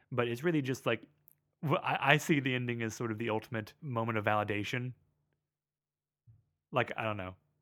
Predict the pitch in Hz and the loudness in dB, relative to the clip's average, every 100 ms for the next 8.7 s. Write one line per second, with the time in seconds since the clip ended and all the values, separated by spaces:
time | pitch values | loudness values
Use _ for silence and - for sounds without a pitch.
0 | _ - 120 123 107 151 123 123 120 117 | _ -6 -4 -2 -4 0 2 2 4 2
1 | 110 107 107 104 110 104 107 107 107 107 | 2 2 0 0 -4 -2 -2 -2 -2 -2
2 | 107 104 104 - 107 104 101 110 104 101 | 0 0 -2 -6 -8 -6 -6 -4 -4 -6
3 | 104 110 98 113 107 - - 101 95 107 | -8 -8 -6 -6 -6 -8 -6 -6 -6 -10
4 | 104 104 104 - _ _ _ 135 - 113 | -10 -10 -12 -14 _ _ _ -6 -4 -6
5 | 107 104 101 - _ - 107 107 101 98 | -4 -2 -4 -8 _ -8 -6 -6 -8 -8
6 | 101 - - 98 107 104 104 104 117 101 | -12 -12 -12 -8 -8 -10 -12 -10 -8 -8
7 | - 104 - _ _ _ _ _ _ _ | -8 -10 -12 _ _ _ _ _ _ _
8 | _ _ _ _ - 104 | _ _ _ _ -12 -10